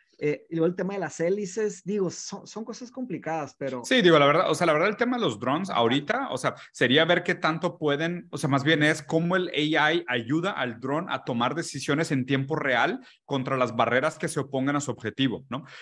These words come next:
Speaker 2: Pero hoy la verdad es de que, eh, los primeros ataques que vamos a ver probablemente van a ser todavía guiados por humanos, o sea, todavía no van a ser controlados por humanos. No van a
Speaker 1: Es lo que
Speaker 2: ser,
Speaker 1: pensé.
Speaker 2: no van a ser drones
Speaker 1: Imagínate,
Speaker 2: totalmente autónomos, o sea, van a ser,
Speaker 1: imagínate
Speaker 2: van a ser
Speaker 1: contra-,
Speaker 2: guiados.
Speaker 1: como,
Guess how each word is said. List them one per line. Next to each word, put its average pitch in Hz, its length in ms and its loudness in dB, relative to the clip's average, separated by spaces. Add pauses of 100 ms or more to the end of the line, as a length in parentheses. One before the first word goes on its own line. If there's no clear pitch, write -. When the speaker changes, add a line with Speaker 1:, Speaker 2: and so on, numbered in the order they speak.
(120)
Speaker 2:
Pero 139 240 6
hoy 147 140 6
la 220 120 2
verdad 135 200 2
es 151 80 0
de 180 80 -2
que, 160 200 2
eh, 113 160 -4
los 113 200 -4
primeros 123 420 -2
ataques 160 320 -6
que - 100 -2
vamos 135 200 0
a 143 60 0
ver 123 120 2
probablemente 127 400 0
van 120 120 0
a 120 40 -2
ser 120 180 -6
todavía 117 260 0
guiados 113 320 0
por 104 140 -6
humanos, 95 420 -6
o 104 60 -10
sea, 104 140 -6
todavía 104 280 2
no 113 60 2
van 110 80 -2
a 110 40 -2
ser - 160 -6
controlados 113 460 0
por 107 140 -4
humanos. 101 280 -2 (240)
No 143 140 4
van 165 100 4
a 175 40 4
Speaker 1:
Es 214 100 2
lo 170 60 4
que 160 40 2
Speaker 2:
ser, 143 120 0
Speaker 1:
pensé. 202 380 -8 (160)
Speaker 2:
no 151 160 0
van 175 140 4
a 180 60 0
ser 165 180 0
drones 156 260 0
Speaker 1:
Imagínate, 220 140 -6
Speaker 2:
totalmente 143 320 0
autónomos, 135 540 -2
o 110 80 -8
sea, 120 100 -4
van 107 160 2
a 120 60 0
ser, 139 180 0
Speaker 1:
imagínate 135 160 0
Speaker 2:
van 117 120 4
a 123 40 6
ser 127 140 0
Speaker 1:
contra-, 127 120 -2
Speaker 2:
guiados. 110 460 -4
Speaker 1:
como, 196 380 -4